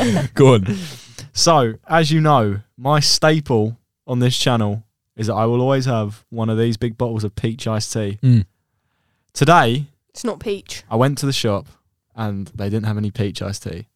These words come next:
Speaker 2: And I saw this. And now, my first impression, right, you look at that and you think, "Oh, that's raspberry iced tea." And I quite like the raspberry flavour as well.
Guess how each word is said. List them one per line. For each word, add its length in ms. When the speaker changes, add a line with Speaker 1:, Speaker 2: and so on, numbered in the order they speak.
Speaker 2:
And 120
I 60
saw 240
this. 420
And 100
now, 220
my 220
first 340
impression, 560
right, 260
you 120
look 200
at 80
that 300
and 100
you 80
think, 280
"Oh, 260
that's 200
raspberry 480
iced 240
tea." 240
And 80
I 160
quite 300
like 180
the 80
raspberry 380
flavour 400
as 100
well. 300